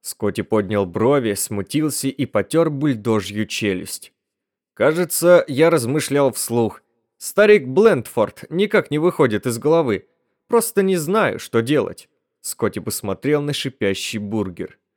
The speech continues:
«У бедняги ни семьи, ни друзей, только один я. Будет умирать в своем большом доме и некому даже воды подать». Мадден подавил зевок. По роду профессии он часто переезжал из города в город,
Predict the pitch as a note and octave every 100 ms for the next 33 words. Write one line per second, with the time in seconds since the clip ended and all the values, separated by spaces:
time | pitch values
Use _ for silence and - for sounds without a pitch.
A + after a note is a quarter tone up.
0 | _ _ _ G#2 G2+ A2+ G2+ D3+ D#3 G#2+
1 | G2 B2+ E3+ - C#3+ G#2 G#2+ F#2+ - C#3
2 | F#3+ C#3+ C#3+ B2+ A2+ G#2 F2 _ - G#3
3 | F#3 G3 D3 D3+ A#2 A2 F2+ _ _ _
4 | - C#3 E3+ D3 D3 B2+ D#3 E3+ - -
5 | C3+ D#3 C3 B2+ B2+ D#3 C#3+ A#2 F#3+ C3
6 | G2+ - D#3 G#3 G3 F3 F3 E3 F3 C#3+
7 | A2+ F2 D#3 E3+ D3+ G#2 G2 G2 F#2 _
8 | _ _ _ _ _ _ _ _ - F#2
9 | G2+ E3+ E3 D#3+ D3 B2 A#2+ A2 A2 A2
10 | F#2+ F#2+ - - _ G#2+ E3+ F3 D#3+ D#3+
11 | D3 F#3 F3 F3 E3+ D3 D3+ C#3+ - B2
12 | A#2+ A2 G2+ F#2 B2+ - A2+ F#2+ G#2+ G2+
13 | F#2+ F#2 G2 C#3 B2 G2